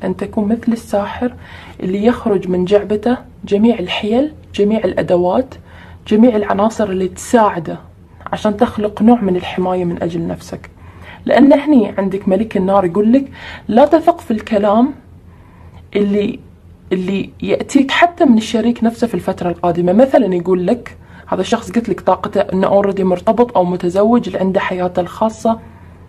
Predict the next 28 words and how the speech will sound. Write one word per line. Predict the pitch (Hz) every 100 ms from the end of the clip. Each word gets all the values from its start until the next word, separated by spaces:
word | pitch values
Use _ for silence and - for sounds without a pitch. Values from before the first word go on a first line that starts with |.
| - - - -
يقول | 220 240
لك | 233
مثلا | 220 226 226 -
إن | 190
أنا | 190 202
خلاص | 202 214 185 175 - - 190
ما | 196
راح | 196 -
أرجع | 202 202 196
مع | 180 160
فلان، | 165 180 170 165 165
راح | - -
أنهي | 190 190 196 190 - - -
علاقتي، | 170 208 208 220 247
راح | 240 - - -
أنهي | 185 180
صداقتي | 185 180 175 190 220 220
مع | 202 170
الطرف | 170 180 175 -
الثالث | - - 170 170 -
هني. | 160 175 175 - - - - -
لا | 269
تصدق | 320 - 262 240 196
هاي | 233
النوع | 226 214 196
من | 180
الكلام، | 180 175 185 185 214 220 - -
وبسرعة | - - - - 330 254 208 269